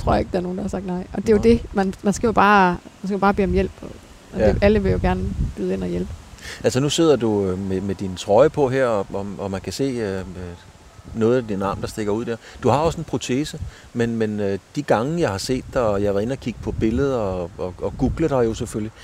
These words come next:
Speaker 2: jeg synes ikke, jeg kan finde nogen, hvor du bruger den protese, altså.
Speaker 1: Jeg bruger den ikke så meget. Øh, <laughs> nej, men den er, den er simpelthen så stor, og den er så tung og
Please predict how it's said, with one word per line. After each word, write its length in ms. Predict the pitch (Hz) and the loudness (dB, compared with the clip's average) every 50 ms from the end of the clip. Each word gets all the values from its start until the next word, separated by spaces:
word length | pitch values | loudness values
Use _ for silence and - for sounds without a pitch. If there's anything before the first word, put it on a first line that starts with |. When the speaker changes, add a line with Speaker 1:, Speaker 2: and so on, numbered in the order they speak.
| - - - - - - - - - - - | -20 -20 -20 -20 -20 -20 -20 -20 -20 -16 -12
Speaker 2:
jeg 200 | 80 85 80 95 | -10 -8 -8 -8
synes 160 | - - 104 110 | -6 -2 0 2
ikke, 100 | 190 226 | 4 2
jeg 80 | 226 156 | 2 0
kan 80 | 101 | -2
finde 280 | - - 95 110 156 185 | -2 -2 -2 -2 0 -2
nogen, 180 | 190 175 160 | -2 -2 -2
hvor 160 | 156 139 131 131 | -2 -2 -2 -2
du 60 | 131 | -4
bruger 240 | 113 - 120 151 180 | -4 0 0 0 0
den 140 | 180 160 - - | 0 -4 -8 -12
protese, 400 | - 143 - - 127 135 131 - | -14 -12 -8 -8 -8 -8 -8 -10
altså. 180 | 147 135 - - 123 - - - - - - - - 233 240 | -12 -12 -12 -16 -18 -18 -20 -20 -20 -20 -20 -14 -10 -6 -6
Speaker 1:
Jeg 120 | 240 240 | -6 -4
bruger 200 | - - 240 247 247 | -2 0 0 0 0
den 360 | 247 240 240 - 247 254 - - - - - - - - - - - - - - - - - - - | -2 -6 -10 -10 -10 -10 -10 -12 -16 -18 -18 -18 -20 -20 -20 -20 -20 -20 -18 -16 -16 -16 -14 -6 -6
ikke 160 | 262 247 - | -6 -2 0
så 80 | 269 226 | 0 2
meget. 380 | 220 214 220 220 226 247 247 - - - - - - - - - | 2 2 4 4 4 2 0 -2 -8 -20 -20 -16 -14 -10 0 4
Øh, 300 | 247 240 233 220 220 247 320 - - - 226 - - - | 4 6 6 8 6 8 8 10 8 8 8 4 2 -2
<laughs> 480 | - - - - - - - - - - | -8 -12 -14 -14 -14 -12 -12 -12 2 6
nej, 100 | 311 277 | 6 6
men 180 | 269 254 240 240 | 6 6 6 6
den 140 | 254 247 | 6 8
er, 180 | 247 254 285 277 - - | 8 6 6 4 2 2
den 140 | - 247 240 | 2 4 6
er 140 | 240 254 269 | 6 6 6
simpelthen 380 | 254 - 247 233 226 240 - 226 | 4 2 0 2 2 2 2 0
så 120 | - 247 | -2 -2
stor, 380 | 226 - - - 269 262 233 214 | -2 -4 -2 2 4 6 6 6
og 120 | - - | 4 2
den 80 | 220 220 | 0 0
er 80 | 220 233 | 0 0
så 120 | 226 240 - | 0 -4 -6
tung 400 | - - 285 269 262 240 - - | 0 4 4 4 4 2 -4 -6
og 460 | - - 196 196 202 202 208 202 190 | -4 -2 0 0 0 0 -2 -2 -4